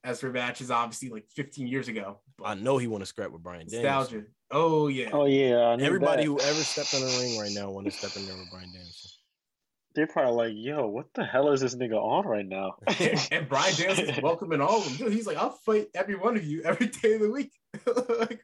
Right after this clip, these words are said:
Speaker 1: Monday, Tuesday, Wednesday, Thursday, Friday. I'll fight all of you.
Speaker 2: Send Hook.
Speaker 1: <laughs> Oh, man.
Speaker 2: But, yeah, damn, what were we talking about?
Speaker 3: Send Elmo.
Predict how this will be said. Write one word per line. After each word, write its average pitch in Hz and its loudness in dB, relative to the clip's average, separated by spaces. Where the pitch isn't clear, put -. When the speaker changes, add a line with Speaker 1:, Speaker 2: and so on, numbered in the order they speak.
Speaker 1:
Monday, 220 0
Tuesday, 220 -4
Wednesday, 220 -8
Thursday, 214 -8
Friday. 220 -4
I'll 196 -4
fight 170 0
all 220 2
of 165 -2
you. 110 -10
Speaker 2:
Send 143 -4
Hook. 151 -2
Speaker 1:
<laughs> - -20
Oh, 127 -4
man. 113 -10
Speaker 2:
But, 87 -14
yeah, 196 -16
damn, 196 -16
what 127 -12
were 226 -14
we 294 -14
talking 359 -14
about? 339 -18
Speaker 3:
Send - -8
Elmo. 156 2